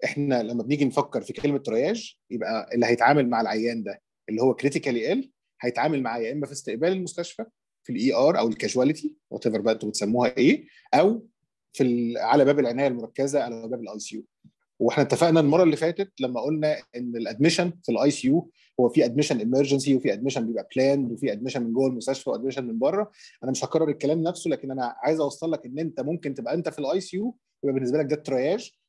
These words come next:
او ممكن تكون في الاستقبال وبالنسبه لك برضه ده الترياج. فدي كلمه ترياج اللي هو زي ما انتم شايفين كده احنا واقفين في الاستقبال، داخل لنا حاله كريتيكالي ال، فكل التيم، الميديكال تيم كلهم زي ما انتم شايفين بيبصوا على العيانين الكريتيكال، بيبداوا يبصوا هيعملوا ايه معاهم وهيتعاملوا ازاي.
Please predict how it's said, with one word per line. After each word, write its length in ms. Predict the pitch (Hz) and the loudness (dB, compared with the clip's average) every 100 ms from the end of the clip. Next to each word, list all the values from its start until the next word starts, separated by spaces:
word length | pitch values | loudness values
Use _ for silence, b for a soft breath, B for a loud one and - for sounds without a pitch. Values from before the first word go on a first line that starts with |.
| - | -4
او 100 | 135 | -2
ممكن 220 | 165 165 | -2 -4
تكون 220 | - 165 | -4 -6
في 80 | 165 | -4
الاستقبال 580 | 139 - - - 135 165 | -4 -6 -12 -8 -4 -4
وبالنسبه 260 | 127 120 131 | -4 -8 -6
لك 60 | |
برضه 240 | 123 127 127 | -6 -8 -8
ده 80 | |
الترياج. 500 | 127 104 95 - - - _ _ 131 | -10 -6 -6 -6 -14 -18 _ _ 0
فدي 160 | 143 | 2
كلمه 260 | 151 160 139 | 4 4 4
ترياج 420 | - 95 95 - _ _ _ _ _ _ _ _ _ | -2 -8 -8 -16 _ _ _ _ _ _ _ _ _
اللي 120 | 139 135 | 4 6
هو 280 | 170 156 - | 6 4 2
زي 120 | 147 | 2
ما 60 | 160 | 2
انتم 120 | 156 | 2
شايفين 280 | 135 156 165 | -2 -2 0
كده 300 | 185 233 - b b | 0 0 -8 b b
احنا 120 | - | -6
واقفين 180 | 135 165 | -2 -2
في 60 | 147 | -2
الاستقبال، 600 | 147 151 120 170 233 - _ - | -4 -4 -4 -2 -2 -6 _ -14
داخل 180 | - 151 | -6 -4
لنا 120 | 156 | -4
حاله 380 | - 156 151 - _ | -2 -2 -4 -8 _
كريتيكالي 500 | 143 147 143 123 110 | -8 -6 -4 -4 -6
ال، 180 | 104 - _ _ _ - | -10 -14 _ _ _ -16
فكل 440 | - 165 165 143 | 2 6 8 6
التيم، 520 | 131 117 - 170 196 - | 4 0 2 2 0 -2
الميديكال 400 | 131 143 147 120 | 0 0 0 -2
تيم 260 | - 156 175 | 0 -2 0
كلهم 300 | 139 143 127 | 0 0 2
زي 80 | |
ما 60 | 131 | -2
انتم 100 | 139 | -2
شايفين 540 | - 110 - 156 190 - _ _ _ | -4 -4 -2 -2 -2 -8 _ _ _
بيبصوا 420 | 123 117 147 - 110 | -2 0 0 0 -2
على 140 | 110 | -2
العيانين 540 | 110 104 107 113 139 | -2 -2 -2 0 2
الكريتيكال، 560 | 135 - 131 143 156 147 | 0 0 -2 0 0 0
بيبداوا 380 | 117 113 120 123 | -2 -4 -4 -2
يبصوا 300 | 131 135 117 | -4 -6 -6
هيعملوا 280 | 107 131 123 | -4 -4 -4
ايه 80 | |
معاهم 440 | 131 120 143 147 123 | -4 -4 -4 -6 -6
وهيتعاملوا 440 | 113 113 123 110 | -6 -4 -4 -6
ازاي. 220 | 107 - | -14 -20